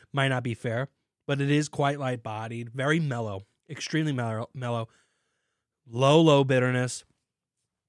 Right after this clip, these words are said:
What is this categorized as? An American India Pale Ale. Um,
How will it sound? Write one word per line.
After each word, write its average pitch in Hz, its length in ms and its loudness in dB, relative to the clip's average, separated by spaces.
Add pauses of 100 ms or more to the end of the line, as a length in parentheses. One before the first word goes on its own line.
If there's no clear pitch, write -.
(560)
What 147 160 -4
is 165 120 -4
this 165 120 -6
categorized 113 600 -6
as? 98 160 -10
An 113 60 -8
American 127 380 -4
India 123 240 -6
Pale 120 300 -6
Ale. 120 280 -6 (480)
Um, 110 460 -8